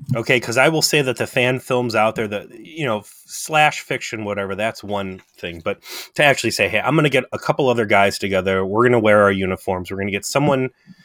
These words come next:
to film this thing with an iPhone. We're gonna make sets," whatever. There is going to be a level of integrity and care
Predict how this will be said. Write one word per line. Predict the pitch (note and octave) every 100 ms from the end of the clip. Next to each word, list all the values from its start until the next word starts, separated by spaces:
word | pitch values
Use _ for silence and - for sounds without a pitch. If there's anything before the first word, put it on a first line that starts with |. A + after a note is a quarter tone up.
| _ -
to |
film | A#2+ C3 A#2+ A2
this | A2+ -
thing | A2 G#2+
with | G2+ G2 G2
an |
iPhone. | G2+ C3+ B2+ - B2 B2 A#2+ B2
We're | G#2 G2
gonna | F#2+
make | F#2 F#2
sets," | - C#3 C3 - - - _ _ _ _ _ _ -
whatever. | A#2 A2+ A2+ A2
There | A#2+ D#3+
is | D#3+
going | E3+ D#3 C3
to |
be | B2 B2+ B2+ G2
a | F#2+
level | G#2 A#2 B2 B2+
of | G2 F#2+
integrity | F#2 - D3+ D3+ D3+ C#3+ C#3+
and | G2+ F#2+
care | - B2 A#2+ A#2+ A#2+